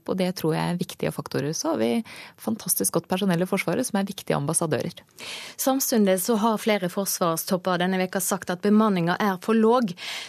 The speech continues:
Speaker 2: Bør Forsvaret ta inn flere av de som har lyst til å bidra?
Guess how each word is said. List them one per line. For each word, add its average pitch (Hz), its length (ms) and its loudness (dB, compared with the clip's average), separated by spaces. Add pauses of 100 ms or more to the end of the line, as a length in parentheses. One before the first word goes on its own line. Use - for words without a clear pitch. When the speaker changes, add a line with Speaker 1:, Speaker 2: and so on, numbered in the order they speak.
(120)
Speaker 2:
Bør 202 340 2
Forsvaret 190 480 -2
ta 220 220 2
inn 190 100 2
flere 208 300 0
av 165 140 0
de 202 120 4
som 190 280 0
har 208 140 0
lyst 220 260 0
til 175 80 0
å 156 40 -4
bidra? 156 300 -4